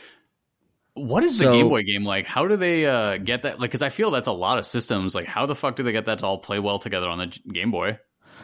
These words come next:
Speaker 2: It's a different style of game. It's, um, it's like a
Speaker 1: Ah.
Speaker 2: Poke-, like, basically it's a thirty-day window. You do things, and then you go into these little Pokemon battle th-, sort of things, where it's like you pick, oh, dodge, weave, uh, hit it, hit the, the boss. But it's a ton of fun.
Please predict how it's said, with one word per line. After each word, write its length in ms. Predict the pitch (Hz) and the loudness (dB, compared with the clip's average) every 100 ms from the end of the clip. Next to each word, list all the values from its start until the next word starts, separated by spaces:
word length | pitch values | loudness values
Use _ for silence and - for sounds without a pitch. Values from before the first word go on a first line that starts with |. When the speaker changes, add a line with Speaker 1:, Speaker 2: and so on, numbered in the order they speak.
| - - | -20 0
Speaker 2:
It's 200 | 170 - | 2 2
a 40 | |
different 320 | 185 220 220 208 | 4 4 6 4
style 300 | - 170 156 | 6 8 8
of 80 | |
game. 280 | 131 135 127 | 6 4 6
It's, 220 | 123 - | 4 2
um, 360 | - 135 135 131 | 4 6 8 6
it's 160 | - - | 4 6
like 140 | 170 | 6
a 60 | 139 | 6
Speaker 1:
Ah. 60 | 92 147 | 6 6
Speaker 2:
Poke-, 160 | 143 - | 4 4
like, 300 | 135 - - - - | 2 2 -8 -20 2
basically 300 | 160 170 190 | 6 8 8
it's 100 | 175 | 8
a 60 | 147 | 6
thirty-day 680 | - 160 165 165 151 147 143 | 6 8 10 8 8 8 8
window. 420 | 127 135 139 139 | 8 8 8 10
You 160 | 131 117 | 8 8
do 160 | 127 | 6
things, 480 | 131 147 143 143 135 | 8 6 8 6 4
and 220 | - 123 | 4 6
then 120 | 123 123 | 8 6
you 100 | 117 | 6
go 160 | 127 | 6
into 180 | 123 123 | 6 6
these 220 | 120 117 | 6 6
little 160 | 120 117 | 6 4
Pokemon 540 | - 120 - 123 123 | 6 4 6 4 6
battle 340 | 120 117 127 127 | 6 6 4 2
th-, 180 | - 139 | -2 -2
sort 200 | 151 139 | 2 2
of 80 | |
things, 420 | - 147 151 156 - _ - _ - | 4 2 4 0 -4 _ -20 _ 0
where 80 | 135 | 2
it's 100 | 139 | 4
like 60 | |
you 80 | 135 | 4
pick, 180 | 139 139 | 4 4
oh, 260 | - 143 127 | 6 8 8
dodge, 520 | 131 131 127 120 113 | 8 8 10 8 4
weave, 580 | - 127 123 120 117 - | 2 6 6 6 4 2
uh, 160 | 107 113 | 2 2
hit 180 | 117 117 | 4 4
it, 160 | 135 - - | 2 0 -2
hit 200 | 135 123 | 0 2
the, 160 | 123 107 _ - | 2 0 _ -2
the 120 | 110 | -2
boss. 540 | 92 110 123 165 - - _ _ _ _ _ _ - - | 4 4 6 2 -6 -16 _ _ _ _ _ _ -20 0
But 80 | - | 4
it's 100 | 208 | 6
a 40 | 226 | 6
ton 160 | 226 | 8
of 100 | 214 | 8
fun. 380 | - 180 139 123 | 8 8 8 6